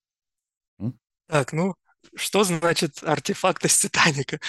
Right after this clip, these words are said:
Speaker 2: Тут у некоторых людей, э, возникает, э,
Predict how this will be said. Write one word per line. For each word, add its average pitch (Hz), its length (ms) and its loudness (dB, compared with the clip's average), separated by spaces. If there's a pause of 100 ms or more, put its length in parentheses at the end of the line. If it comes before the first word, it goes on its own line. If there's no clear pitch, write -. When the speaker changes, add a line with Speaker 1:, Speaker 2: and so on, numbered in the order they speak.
(160)
Speaker 2:
Тут 196 200 2 (380)
у 156 80 -6
некоторых 160 520 4
людей, 165 380 4
э, 185 400 -8 (100)
возникает, 143 1120 2 (500)
э, 135 280 -2